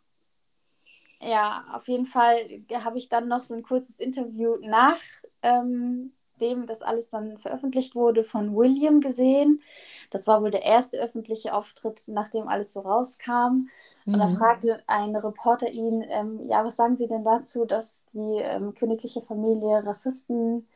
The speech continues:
Speaker 1: äh, rassistische Aussagen getätigt hat?“ Und dann drehte er sich nur so kurz um und sagte, „Eins kann ich euch sagen, unsere Familie ist definitiv nicht, nicht rassistisch.“
Speaker 2: Mhm.
Speaker 1: Und dann fragte er, „Ja, haben Sie denn schon mit Ihrem Bruder gesprochen?“ Und er sagte, „Nein, aber das werde ich definitiv noch tun.“ Also,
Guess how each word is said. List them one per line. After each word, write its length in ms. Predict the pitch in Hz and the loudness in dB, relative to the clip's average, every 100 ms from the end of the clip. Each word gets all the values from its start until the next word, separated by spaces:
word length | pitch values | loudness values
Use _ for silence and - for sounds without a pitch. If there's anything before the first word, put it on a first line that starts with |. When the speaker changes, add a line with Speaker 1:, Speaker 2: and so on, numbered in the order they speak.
| - - - _ _ | -20 -20 -20 _ _
Speaker 1:
äh, 80 | - 208 | 4 4
rassistische 760 | 202 214 - 254 - 254 240 - | 4 -2 -6 -10 -8 -6 0 2
Aussagen 720 | 254 254 214 202 208 202 202 | 2 2 2 2 0 -6 -10
getätigt 640 | 202 - 220 220 196 - | -10 -6 -4 -4 -10 -8
hat?“ 220 | 185 - | -6 -6
Und 120 | 190 190 | -6 -4
dann 300 | 185 196 - | -2 -4 -6
drehte 260 | - 220 220 | -2 0 2
er 140 | 214 | 2
sich 140 | 220 | 0
nur 160 | 233 220 | 0 2
so 60 | 214 | 0
kurz 280 | - 202 - | -4 -4 2
um 260 | 226 240 - | 4 2 -2
und 160 | 226 208 | -4 0
sagte, 300 | 208 - 202 196 | 0 2 2 4
„Eins 200 | 220 - | 2 0
kann 120 | 240 | -2
ich 100 | 226 | -2
euch 160 | 208 - | -4 2
sagen, 320 | 214 226 170 | 2 2 -2
unsere 240 | 208 - | -10 -10
Familie 420 | - 214 220 220 208 | -8 -4 -2 -4 -4
ist 140 | - | -4
definitiv 500 | 220 220 208 220 - | -4 -4 -10 -10 -8
nicht, 300 | 214 220 - | -8 -8 0
nicht 340 | 226 262 - 196 | 4 4 2 -6
rassistisch.“ 840 | 185 - 185 - 202 254 - - _ - - - 208 | -6 -8 -12 -4 -4 -4 -8 -18 _ -20 -20 -8 0
Speaker 2:
Mhm. 300 | 208 190 180 | 2 4 4
Speaker 1:
Und 60 | |
dann 160 | 220 220 | 4 4
fragte 260 | 240 240 | 2 4
er, 100 | 226 | 2
„Ja, 160 | 226 247 | 4 2
haben 160 | 277 269 | 2 2
Sie 80 | |
denn 160 | 262 262 | 2 2
schon 120 | 262 | 0
mit 120 | 247 | 0
Ihrem 160 | 240 240 | -2 -2
Bruder 240 | 294 294 | 2 4
gesprochen?“ 320 | 262 262 254 240 | 4 0 -4 -2
Und 60 | |
er 120 | 226 226 | -2 -2
sagte, 220 | 233 220 | -4 -6
„Nein, 220 | 214 247 | -4 -2
aber 100 | 240 | -2
das 140 | 226 - | -4 -6
werde 120 | 220 | -6
ich 100 | 220 | -6
definitiv 560 | - 247 233 226 - - | -8 -10 -10 -16 -18 -16
noch 160 | 220 - | -16 -14
tun.“ 240 | 226 220 | -10 -4
Also, 300 | 208 208 | 0 2